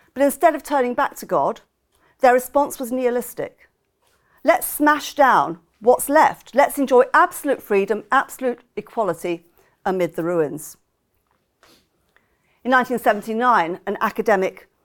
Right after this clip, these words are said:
called Jean-François Lyotard wrote a book entitled The Postmodern Condition.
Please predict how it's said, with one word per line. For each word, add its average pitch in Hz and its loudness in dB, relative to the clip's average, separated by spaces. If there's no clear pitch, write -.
called 202 -2
Jean-François 196 -2
Lyotard 185 0
wrote 214 2
a 208 -14
book - -2
entitled 202 -2
The 208 -6
Postmodern 190 -4
Condition. - -10